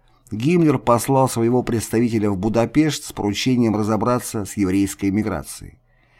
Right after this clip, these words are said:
которая, так уж тогда получилось, стала выгодным бизнесом. Венгерские евреи за огромные деньги могли покупать себе спасение.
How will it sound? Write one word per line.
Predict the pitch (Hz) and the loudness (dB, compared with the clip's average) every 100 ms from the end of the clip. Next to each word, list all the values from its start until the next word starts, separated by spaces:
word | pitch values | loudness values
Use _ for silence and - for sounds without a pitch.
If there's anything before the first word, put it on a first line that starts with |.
| _ _ _ _ | _ _ _ _
которая, | 104 110 - 165 139 92 80 | -2 0 2 4 4 2 -2
так | - 127 123 | -4 -4 -2
уж | 117 - | -4 -4
тогда | - 104 120 131 | -2 -2 0 -2
получилось, | - 120 131 135 101 69 64 - | -2 -2 -2 -2 -4 -4 -6 -12
стала | - 151 151 | -2 0 2
выгодным | 135 147 135 120 123 120 | 4 4 4 4 2 2
бизнесом. | 127 85 67 - - 58 - _ - - - | -2 -2 -8 -10 -12 -12 -14 _ -20 -16 0
Венгерские | 110 139 170 151 - 147 | 6 6 6 2 0 4
евреи | 147 165 165 | 6 6 6
за | 117 110 | 4 4
огромные | 113 135 131 127 117 | 2 4 4 4 4
деньги | 117 151 139 95 82 | 4 4 4 2 0
могли | 95 113 151 | 0 2 2
покупать | 147 123 107 117 113 | 0 -2 -4 -2 -2
себе | - 95 104 | -4 -2 -2
спасение. | 104 - 98 - 69 55 50 - | -2 -4 -6 -6 -10 -8 -12 -14